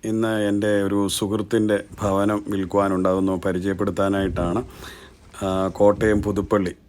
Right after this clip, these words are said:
പുതുപ്പള്ളിക്കും മന്ദിരത്തിനും ഇടയ്ക്കുള്ള സ്ഥലത്താണ് ഇത്, ഈ ലൊക്കേഷൻ.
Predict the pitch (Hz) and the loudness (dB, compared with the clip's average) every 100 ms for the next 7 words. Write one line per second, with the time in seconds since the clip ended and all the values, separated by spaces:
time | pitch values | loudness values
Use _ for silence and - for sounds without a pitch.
0 | _ - 98 107 104 101 113 101 98 104 | _ -6 -4 -2 -2 0 2 2 2 2
1 | 101 104 107 98 95 92 107 95 92 - | 0 0 0 0 0 -2 -2 0 0 -2
2 | - - 95 95 85 - 95 90 98 107 | -6 -4 -2 -2 -6 -4 -2 0 -2 -6
3 | - 95 90 90 87 - - - 95 92 | -6 -4 -2 -2 -2 -6 -14 -6 -4 -2
4 | 90 - 101 - 143 | -4 -2 -2 0 -2